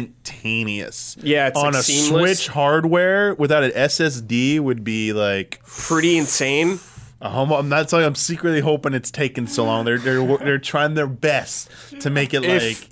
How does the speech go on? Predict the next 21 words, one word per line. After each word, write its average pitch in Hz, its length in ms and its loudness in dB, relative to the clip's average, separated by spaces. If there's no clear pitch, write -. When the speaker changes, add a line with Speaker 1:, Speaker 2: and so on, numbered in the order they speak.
Speaker 2:
any 220 260 2
game 226 300 2
is 214 60 2
Speaker 1:
instant. 165 140 0
Speaker 2:
gonna 170 140 4
be 151 120 2
a 131 40 2
showpiece, 135 580 0
it's 127 140 -2
this 147 260 0
game. 156 340 0
This 107 360 0
is 170 160 2
Speaker 1:
Yeah. 131 60 -4
Speaker 2:
the 156 180 2
game 143 380 2
out 127 120 0
of 127 80 -4
every 147 320 0
Switch - 300 0
game. 98 260 -6